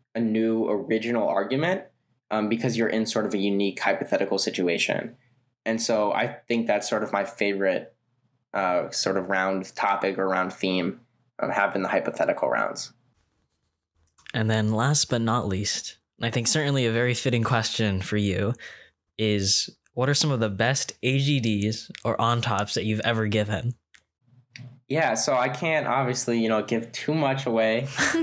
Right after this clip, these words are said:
Speaker 1: uh, out of
Speaker 2: Secret,
Speaker 1: my
Speaker 2: secret writing process, of course.
Speaker 1: out, out, out of my secret jokes. Um, but I'm a big fan of, like, short, snappy A G Ds. Um, they can't be too long,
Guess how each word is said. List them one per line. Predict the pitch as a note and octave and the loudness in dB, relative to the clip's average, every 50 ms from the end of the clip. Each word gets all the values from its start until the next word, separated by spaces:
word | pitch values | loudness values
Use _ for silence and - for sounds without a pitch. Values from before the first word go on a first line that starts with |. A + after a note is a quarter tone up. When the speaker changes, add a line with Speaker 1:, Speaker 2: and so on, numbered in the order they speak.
| D#4+ E4+ D#4+ - - - | -2 -4 -8 -8 -6 -4
Speaker 1:
uh, | - | -2
out | E3+ - F3+ F3+ - - - - | 0 2 2 2 0 0 -2 -4
of | - - | -4 -2
Speaker 2:
Secret, | - - - - - C#3+ C3+ | 0 2 2 2 2 0 0
Speaker 1:
my | G2 F#2 F#2+ F#2 F#2+ | 0 0 0 2 2
Speaker 2:
secret | - F#2+ F#2+ - C#3 | 2 2 2 2 0
writing | A#2 A2+ A2+ B2 A#2+ | 0 0 0 0 0
process, | - - G#2+ A2+ - - C#3+ C#3 - | 0 0 0 2 2 2 2 2 0
of | C3 A2+ - | 0 0 0
course. | - A2 C3 C#3 - - - - - _ - _ | 0 0 0 0 -2 -4 -8 -10 -16 _ -6 _
Speaker 1:
out, | A2 A#2+ A#2 - - | -2 -2 -2 0 0
out, | A#2+ A#2+ - A#2 | 0 2 2 2
out | A#2+ A#2+ | 2 2
of | A#2+ | 2
my | A2+ A2 | 0 2
secret | G#2+ - - - A2 G#2+ F#2 | 2 0 0 2 0 0 0
jokes. | F#2+ - G2 G2 F#2+ F#2+ F#2 F#2 - - - - - - - - - - _ - | 0 0 2 2 2 2 0 0 -2 -2 -2 -2 -4 -8 -16 -20 -20 -20 _ -4
Um, | - F2+ F2 F2+ F2+ F2+ F#2 - - - - - - - - - - - - - - - _ - | -2 0 0 0 0 0 -2 -4 -6 -14 -20 -20 -20 -20 -20 -20 -20 -20 -20 -20 -20 -20 _ -2
but | C#3+ C#3+ | 0 2
I'm | C3+ F3+ F#3+ | 2 2 0
a | E3 | 0
big | - F3+ D#3 C#3 | 0 -2 -2 -2
fan | - - C#3+ C3+ C3+ C#3 | -2 0 0 2 2 2
of, | B2+ | 2
like, | B2+ A#2 A#2 - - - | 2 0 0 -2 -4 -4
short, | - - - - A#2+ A#2+ A#2+ A#2+ A#2 | -2 -2 0 0 0 0 0 0 2
snappy | - - - - G2 G2 G2+ G2+ - A#2+ A#2 A#2 A#2+ B2 B2+ - _ _ - | 2 2 2 2 2 0 0 0 2 2 2 2 2 -2 -4 -10 _ _ -2
A | G#2 A2+ A2+ | 0 0 2
G | - B2 A#2 - | 2 0 0 2
Ds. | G2 G#2 A2 B2 C#3+ D#3+ - - - - - | 2 2 2 2 0 -2 -4 -6 -6 -4 -2
Um, | G#2+ G#2+ G#2 | 0 0 2
they | G#2 A2 | 0 0
can't | - - C#3 B2 | 0 0 0 2
be | - A#2 A#2 | 2 0 -2
too | - - C3 A#2+ A2 | -2 -2 0 2 2
long, | G#2 G2+ G#2 A2 A2+ A#2 B2+ - | 2 2 2 2 0 -2 -2 -6